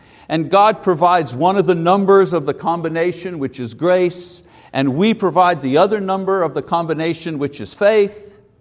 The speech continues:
And, you know, God is, uh, grace is God's responsibility, faith is man's responsibility, and each side contributes something to produce the final result. A couple of problems with this kind of thinking.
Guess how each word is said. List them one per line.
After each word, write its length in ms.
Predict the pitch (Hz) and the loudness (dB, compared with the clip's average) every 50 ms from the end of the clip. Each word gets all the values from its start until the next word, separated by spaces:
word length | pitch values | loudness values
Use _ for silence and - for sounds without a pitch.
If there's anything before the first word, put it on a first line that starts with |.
| _ _ _ _ - - - - - | _ _ _ _ -20 -20 -20 -10 -2
And, 340 | - 156 160 160 165 156 | 0 2 2 2 0 -2
you 200 | 143 170 185 202 | -6 -2 -2 2
know, 180 | 214 185 180 175 | 4 4 2 2
God 380 | 135 131 175 190 202 208 202 190 | 2 2 4 6 6 6 4 2
is, 260 | 165 147 123 - - | 0 -2 -6 -6 0
uh, 180 | 156 143 139 | 0 0 0
grace 340 | 127 123 180 202 208 196 - | 2 2 2 2 2 2 -2
is 160 | 165 135 113 | -6 -6 -6
God's 360 | 104 143 175 190 208 196 - - | 0 2 4 4 4 0 -2 -6
responsibility, 1120 | 190 180 - - 185 180 180 - - 160 170 196 196 180 185 185 - 185 185 185 180 180 | -6 -6 -2 0 0 0 0 -4 -6 -4 -2 0 -2 -2 -4 -2 -2 0 2 2 2 0
faith 340 | 175 180 165 180 190 185 170 | -2 -2 -2 -2 -2 -2 -4
is 120 | 127 127 131 | -8 -8 -6
man's 320 | 165 214 233 233 226 226 | -4 -4 -4 -4 -4 -6
responsibility, 1200 | 214 196 - - 208 196 190 - - 196 175 196 196 190 190 190 190 - 196 190 185 180 180 185 - - - - | -8 -10 -6 -4 -4 -4 -4 -4 -6 -4 -2 -2 0 0 -2 -4 -4 -2 0 2 2 2 0 -4 -8 -16 -16 -6
and 160 | - 147 151 - - | -6 -6 -6 -4 -4
each 240 | 208 233 233 - - | -2 -2 -2 -4 -6
side 480 | - - - 214 190 196 202 190 - | -12 -4 0 0 2 2 0 -2 -4
contributes 640 | - 185 170 - - 214 214 175 180 185 180 - - | -6 -6 -6 -2 -2 -2 -2 0 0 -4 -4 -4 -6
something 640 | - - - 214 220 214 214 - 220 214 208 208 202 202 | -10 -2 0 0 0 0 -2 -2 -2 -2 -2 -2 -6 -4
to 120 | - 185 | -6 -6
produce 460 | 185 - 175 160 147 185 202 196 190 196 | -4 -4 -6 -2 0 0 0 0 -2 -6
the 120 | 185 160 | -10 -10
final 460 | - - 180 185 196 190 190 190 180 | -8 -4 -2 -2 -2 0 0 0 0
result. 720 | 143 147 151 131 180 262 294 247 - - - - - - _ _ _ _ _ _ _ _ _ _ _ _ _ _ _ _ _ _ _ _ _ _ _ _ _ _ _ _ _ _ _ - | 0 -2 -4 2 4 4 4 4 2 -4 -10 -20 -20 -20 _ _ _ _ _ _ _ _ _ _ _ _ _ _ _ _ _ _ _ _ _ _ _ _ _ _ _ _ _ _ _ -10
A 100 | - - | -10 -8
couple 300 | - - 233 233 233 226 | -4 -4 -4 -4 -2 -6
of 100 | 208 214 | -6 -4
problems 560 | - 214 208 214 202 151 139 123 117 113 117 | -2 -2 0 0 -2 -2 -4 -6 -6 -6 -8
with 140 | 123 117 120 | -8 -10 -8
this 160 | 131 127 - | -8 -12 -12
kind 240 | - - 139 131 135 | -10 -10 -10 -8 -8
of 100 | 117 - | -10 -10
thinking. 480 | - 160 151 147 151 - - - - | -10 -12 -12 -12 -12 -18 -20 -20 -20